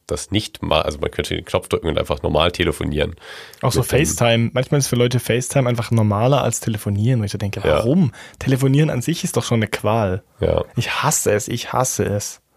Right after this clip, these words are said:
Speaker 1: Ich auch.
Speaker 2: Und dann muss man sich auch noch angucken,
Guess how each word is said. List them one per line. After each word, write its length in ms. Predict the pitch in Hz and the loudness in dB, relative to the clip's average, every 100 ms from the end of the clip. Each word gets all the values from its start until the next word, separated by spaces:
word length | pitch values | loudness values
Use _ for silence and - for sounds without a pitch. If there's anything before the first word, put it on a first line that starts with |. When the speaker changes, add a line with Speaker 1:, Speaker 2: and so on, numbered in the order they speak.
| _ _ _ _ | _ _ _ _
Speaker 1:
Ich 240 | - - - | -12 -8 -4
auch. 320 | 76 71 - _ _ _ _ _ - | -4 -4 -12 _ _ _ _ _ -2
Speaker 2:
Und 100 | 120 | 2
dann 220 | 127 143 - - | 2 2 -6 0
muss 220 | 139 139 | 2 4
man 140 | 135 | 2
sich 120 | 120 117 | 2 2
auch 100 | 113 | 2
noch 180 | 110 - | 0 0
angucken, 640 | 131 147 120 - 139 | 0 0 -4 -2 0